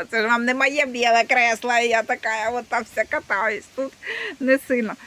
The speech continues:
Карта прильоту говорить про те, що неочікувано буде приліт, і люди будуть обмежені, тобто когось може засипати.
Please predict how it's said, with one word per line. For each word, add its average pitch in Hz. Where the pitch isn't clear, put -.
Карта 277
прильоту 277
говорить 285
про 262
те, 320
що 262
неочікувано 233
буде 175
приліт, 170
і 233
люди 311
будуть 262
обмежені, 226
тобто 202
когось 269
може 269
засипати. 262